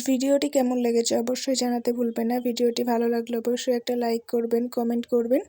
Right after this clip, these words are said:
সম্ভব হলে শেয়ার করবেন। আর যারা আমার চ্যানেলের পুরানো বন্ধু, সকলকে অসংখ্য ধন্যবাদ।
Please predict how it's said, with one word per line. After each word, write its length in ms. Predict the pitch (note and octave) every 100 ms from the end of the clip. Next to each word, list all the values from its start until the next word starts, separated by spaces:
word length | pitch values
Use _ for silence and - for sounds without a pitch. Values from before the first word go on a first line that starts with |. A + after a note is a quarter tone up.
| - - - -
সম্ভব 360 | - C#4 C4+ C4
হলে 180 | C4 C#4+
শেয়ার 260 | - C#4 B3
করবেন। 340 | A#3+ A3 G#3+ G#3+ - - -
আর 220 | B3 B3 A#3+
যারা 300 | A#3+ A#3 A#3+
আমার 260 | B3 B3+ C4+
চ্যানেলের 380 | C#4 C4 B3+
পুরানো 340 | B3+ C4 B3+ B3+
বন্ধু, 280 | A#3+ A#3 C4+
সকলকে 420 | D4 B3+ B3 A#3+ B3
অসংখ্য 400 | C#4+ - D4 C#4
ধন্যবাদ। 480 | B3+ A#3+ A#3 A3+